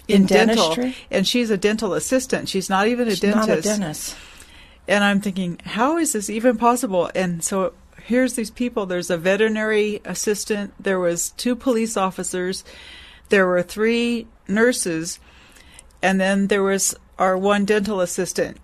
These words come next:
Speaker 1: And so she was training all of us in the jungle in Thailand to clean teeth and fill teeth and polish teeth. It was, it was very interesting, to say the least.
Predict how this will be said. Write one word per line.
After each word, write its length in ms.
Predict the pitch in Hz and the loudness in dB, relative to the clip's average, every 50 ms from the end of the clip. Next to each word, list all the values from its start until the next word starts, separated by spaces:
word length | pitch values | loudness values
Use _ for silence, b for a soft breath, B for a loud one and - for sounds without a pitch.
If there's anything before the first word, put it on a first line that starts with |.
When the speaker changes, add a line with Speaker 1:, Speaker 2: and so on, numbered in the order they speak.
| - - - - - | -20 -20 -20 -10 -4
Speaker 1:
And 160 | 185 190 180 | -2 -2 0
so 140 | - - 202 | 0 0 -2
she 240 | 180 - - 247 247 | 0 0 0 0 0
was 180 | 226 247 240 233 | 0 0 -2 -2
training 420 | - - 247 233 240 240 233 214 | -2 0 0 0 2 0 -2 -2
all 240 | - 175 196 220 233 | 0 2 2 2 2
of 120 | 240 214 | 2 0
us 380 | 202 170 160 156 - - - - - - _ _ _ | 0 0 0 -2 -4 -8 -8 -10 -18 -20 _ _ _
in 220 | - 208 220 220 220 | 0 2 2 2 2
the 100 | 220 202 | 0 0
jungle 480 | 170 214 214 214 220 208 196 180 175 | 2 2 2 2 2 2 2 2 2
in 140 | 170 180 180 | 2 0 -2
Thailand 580 | - - 226 220 220 220 208 180 165 160 165 170 B B B B B B B B - | -2 -2 -2 0 0 0 0 -2 -4 -4 -6 -8 B B B B B B B B -12
to 100 | - 196 | -10 -8
clean 340 | - - 240 240 233 226 | -2 0 2 2 2 2
teeth 500 | 226 - - 247 247 247 240 240 226 - - - | 0 2 2 2 2 2 2 0 -4 -6 -6 -4
and 180 | 180 190 185 | -2 -2 -2
fill 220 | - - 214 220 214 | 0 0 0 0 0
teeth 540 | 214 - - 226 214 214 214 220 214 - | -2 -4 -4 -2 -2 -2 -2 -4 -4 -4
and 180 | 208 196 175 - | -4 -4 -2 0
polish 380 | 208 208 214 208 208 208 202 - | 0 2 2 2 0 -2 -4 -6
teeth. 440 | - - 226 202 202 208 196 - - B B B B B B B B B B B - | -4 -4 -2 -2 -2 -4 -6 -10 -20 B B B B B B B B B B B -2
It 220 | - 214 208 - | 0 0 2 2
was, 300 | 196 214 208 185 - - | 0 0 0 -2 -4 -6
it 180 | - - - 190 | -4 -2 -2 -2
was 220 | 180 190 202 196 | 0 0 -2 2
very 280 | - 220 214 226 240 233 | 2 2 4 4 4 2
interesting, 460 | 208 196 202 190 - - 196 180 165 | 2 0 -4 -6 -4 -2 -2 -2 -2
to 80 | 190 196 | -4 -4
say 180 | 190 - 202 | -2 0 0
the 140 | 202 190 190 | 0 0 -2
least. 560 | 190 190 156 147 147 - - - - - - | -2 -2 -4 -4 -6 -10 -12 -16 -18 -20 -20